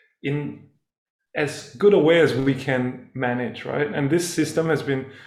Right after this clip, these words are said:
slowly evolving over the last, what, fifty, hundred years, you know, getting more and more sophisticated. And now the world's carrying, what, seven, eight billion people.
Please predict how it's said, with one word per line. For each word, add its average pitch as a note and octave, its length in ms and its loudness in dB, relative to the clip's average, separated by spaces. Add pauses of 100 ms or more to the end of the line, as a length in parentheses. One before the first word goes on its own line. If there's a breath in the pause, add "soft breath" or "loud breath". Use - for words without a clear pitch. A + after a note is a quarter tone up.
(140 loud breath)
slowly D#3 840 2 (160 loud breath)
evolving C#3+ 640 0
over C#3 240 -2
the C#3+ 120 0
last, C3+ 380 0
what, C3 220 -4
fifty, C#3+ 380 -6
hundred B2+ 360 -2
years, B2+ 420 -4
you C3 140 -8
know, B2 120 -2
getting C3 260 -2
more C#3 180 2
and C3 80 -2
more C#3 160 -2
sophisticated. C3 960 -2
And B2 100 0
now C#3 160 2
the C#3 100 2
world's C#3 360 2
carrying, C3+ 420 -4
what, B2 240 -2
seven, C3+ 320 -4
eight C#3+ 260 -4
billion C#3 300 -4
people. B2+ 680 -4